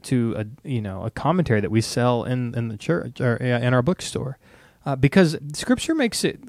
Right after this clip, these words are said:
very clear, uh, clear in the, uh, scope.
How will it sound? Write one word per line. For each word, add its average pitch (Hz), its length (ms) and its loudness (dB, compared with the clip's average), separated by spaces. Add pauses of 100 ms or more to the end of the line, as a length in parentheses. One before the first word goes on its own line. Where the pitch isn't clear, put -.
(260)
very 208 440 2
clear, 123 760 0 (340)
uh, 143 280 0 (320)
clear 233 340 6
in 156 520 0
the, 123 380 4 (920)
uh, 117 400 2 (920)
scope. - 680 4